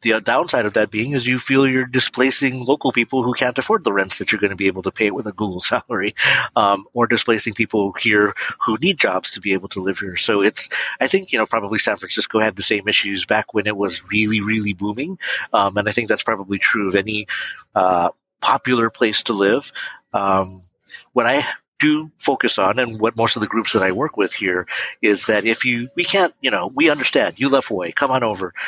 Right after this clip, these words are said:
Uh, we prefer you just visit and go back home, spend all your money, of course. But if you're gonna stay, you know, find a way to contribute, right? Like what we, what we really don't want is sort of the military expat situation where I'm gonna move,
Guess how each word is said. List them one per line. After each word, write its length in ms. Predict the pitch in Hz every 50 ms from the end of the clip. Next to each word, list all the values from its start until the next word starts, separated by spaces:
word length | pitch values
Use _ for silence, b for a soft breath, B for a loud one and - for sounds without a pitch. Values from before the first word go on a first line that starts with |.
| B B B _
Uh, 140 | 104 95 92
we 140 | 110 110 117
prefer 240 | 104 123 - 139 131
you 120 | 127 123
just 160 | 113 123 113
visit 240 | - 123 123 196 214 - _ -
and 100 | 113 101
go 100 | 117 107
back 180 | 113 110 107
home, 180 | - 143 180 - -
spend 240 | - - - 117 113
all 80 | 110
your 100 | 107 107
money, 200 | 110 113 117 127
of 140 | 135 139 -
course. 200 | - 175 170 - B B B B B _
But 180 | - 123 117 - -
if 120 | 113 117
you're 80 | 123 120
gonna 180 | 151 156 131
stay, 420 | - - - 113 113 104 92 98 B B B B B B -
you 100 | 147 117
know, 220 | 101 95 95 98
find 300 | 101 - - 160 175 156
a 40 | 139
way 100 | 135 123
to 60 | 123
contribute, 520 | - - 113 - - 110 90 85 80 - _ _
right? 220 | 104 98 92 101 - _
Like 180 | - 107 98 - _
what 160 | - 117 113
we, 340 | 113 120 117 110 110 107 - _ _ _ _ _
what 140 | 120 107
we 100 | 95 110
really 240 | 110 131 175 175 147
don't 220 | 117 113 110 113 104
want 280 | 107 104 101 - -
is 140 | 120 98 -
sort 160 | - - 107
of 100 | 104 98
the 220 | - 95 92 90 B B B B B B
military 520 | 123 123 120 120 - - 127 117 110 104
expat 580 | - 120 113 - - - - 123 117 113 - -
situation 640 | - 143 127 - 117 110 107 107 - - 123 107 110
where 280 | 107 101 98 101 95 B B B B B B B B
I'm 120 | 113 113
gonna 200 | 110 120 120 120
move, 340 | 113 110 117 120 123 131